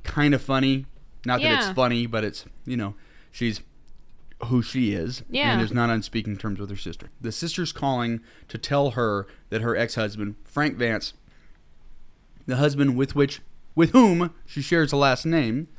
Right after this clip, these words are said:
Speaker 2: Yeah.
Speaker 1: uh, so pre-fame, I would
Speaker 2: Mm-hmm.
Speaker 1: assume, uh, or early fame, or a Sonny and Cher kind of thing, uh,
Speaker 2: <laughs>
Speaker 1: <laughs> uh, has died.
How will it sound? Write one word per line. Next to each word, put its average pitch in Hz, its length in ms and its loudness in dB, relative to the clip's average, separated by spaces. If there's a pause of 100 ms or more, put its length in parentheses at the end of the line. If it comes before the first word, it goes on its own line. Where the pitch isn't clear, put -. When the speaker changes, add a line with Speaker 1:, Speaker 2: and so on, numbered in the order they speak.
(120)
Speaker 2:
Yeah. 294 380 2
Speaker 1:
uh, 120 200 2
so 120 220 2
pre-fame, 131 1120 0
I 113 100 -6
would 113 100 0
Speaker 2:
Mm-hmm. - 100 0
Speaker 1:
assume, 113 360 -2 (380)
uh, 104 220 -4
or 110 180 0
early 113 280 0
fame, 107 360 -2
or 104 120 -2
a 95 40 -6
Sonny 110 280 -2
and 101 100 -2
Cher 104 280 -4
kind 104 180 -6
of 101 80 -8
thing, 135 260 -8 (380)
uh, 104 380 -4 (420)
Speaker 2:
<laughs> 226 440 -2
Speaker 1:
<laughs> - 600 -4
uh, 113 240 -4 (240)
has 120 200 -2
died. 160 580 8